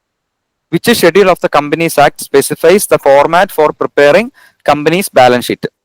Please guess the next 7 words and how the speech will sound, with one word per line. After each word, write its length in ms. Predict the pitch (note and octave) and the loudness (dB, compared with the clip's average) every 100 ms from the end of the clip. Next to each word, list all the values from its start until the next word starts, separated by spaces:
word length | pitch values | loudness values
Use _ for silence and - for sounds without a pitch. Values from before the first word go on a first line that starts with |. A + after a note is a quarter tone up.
| - | -4
So, 80 | D#3 | -2
നമ്മുടെ 260 | D3 D3+ E3+ | 0 -2 -2
കമ്പനിയുടെ 360 | C3+ C#3+ D#3+ F3 | -2 -2 0 2
ബാലൻസ് 360 | C#3+ C3+ D3 | 2 2 0
ഷീറ്റ് 200 | C#3+ C3 | -4 -2
നമ്മൾ, 360 | D#3 C3+ C#3 A#3 _ - _ _ _ _ | -2 0 0 -2 _ -20 _ _ _ _
ആ, 40 | - | -10